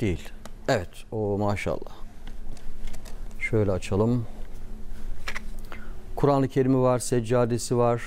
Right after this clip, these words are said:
ondan sonra, e, zikir matiği var, tesbihi var, ayracı var.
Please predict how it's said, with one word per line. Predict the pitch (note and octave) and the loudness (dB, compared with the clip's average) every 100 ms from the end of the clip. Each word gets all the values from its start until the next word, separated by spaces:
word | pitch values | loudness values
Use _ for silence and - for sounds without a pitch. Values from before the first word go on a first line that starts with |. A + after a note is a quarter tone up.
| - | -6
ondan | A2+ A2+ A2+ A2+ | -4 0 2 2
sonra, | G#2+ A2+ A2 A2 A2 G#2+ - - - - - - - - - - - | 0 -2 2 4 4 2 -2 -8 -6 -10 -8 -8 -6 -6 -4 -2 0
e, | - G#2 G2 | 0 2 2
zikir | F#2+ G#2+ - | 2 2 4
matiği | B2+ B2 - A#2+ A#2 | 4 4 2 2 4
var, | A2+ A2+ - | 4 2 -2
tesbihi | B2+ A2 - A#2+ A#2 | 0 0 2 4 4
var, | A2+ A2 A2 - - | 6 4 2 -4 -2
ayracı | A2 A#2 A#2+ A#2+ A#2 | 2 4 4 4 4
var. | A#2 A2+ A2 | 4 4 2